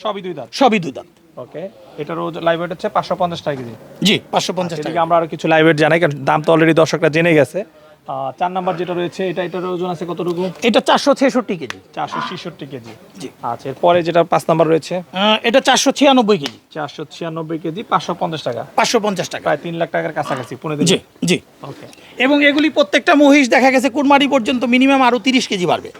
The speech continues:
Speaker 1: তিরিশ কেজি বাড়বে।
Speaker 2: আরো মিনিমাম তিরিশ কেজি বাড়বে,
Speaker 1: আচ্ছা।
Speaker 2: বেশিও বাড়তে পারে।
Speaker 1: আচ্ছা, এরপরে সর্বশেষ যে মহিষটা রয়েছে?
Speaker 2: আহ, ওটার, আহ, চারশো ঊননব্বই কেজি।
Speaker 1: চারশো ঊননব্বই কেজি।
Speaker 2: জি।
Speaker 1: রাসেল ভাই, শেডের ভিতরে আমরা বেশ কিছু মহিষ দেখতে পাচ্ছি, এগুলোর ওজন কেমন রয়েছে?
Speaker 2: জি,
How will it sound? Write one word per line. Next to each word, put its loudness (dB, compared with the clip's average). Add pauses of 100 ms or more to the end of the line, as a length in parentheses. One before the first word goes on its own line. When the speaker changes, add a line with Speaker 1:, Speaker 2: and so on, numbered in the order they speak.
Speaker 1:
তিরিশ -12
কেজি -12
বাড়বে। -12 (100)
Speaker 2:
আরো 6
মিনিমাম 6
তিরিশ 0
কেজি 0
বাড়বে, -6
Speaker 1:
আচ্ছা। -14
Speaker 2:
বেশিও 4
বাড়তে 2
পারে। -8
Speaker 1:
আচ্ছা, -20
এরপরে -10
সর্বশেষ -6
যে 0
মহিষটা 2
রয়েছে? 0
Speaker 2:
আহ, 4
ওটার, 6
আহ, 6
চারশো 6 (360)
ঊননব্বই 0
কেজি। -18 (240)
Speaker 1:
চারশো -10
ঊননব্বই -8
কেজি। -14 (120)
Speaker 2:
জি। 2 (280)
Speaker 1:
রাসেল 4
ভাই, 6
শেডের 2
ভিতরে 2
আমরা 6
বেশ 4
কিছু 0
মহিষ 4
দেখতে 2
পাচ্ছি, 4
এগুলোর 4 (140)
ওজন 2
কেমন 2
রয়েছে? 2 (760)
Speaker 2:
জি, 0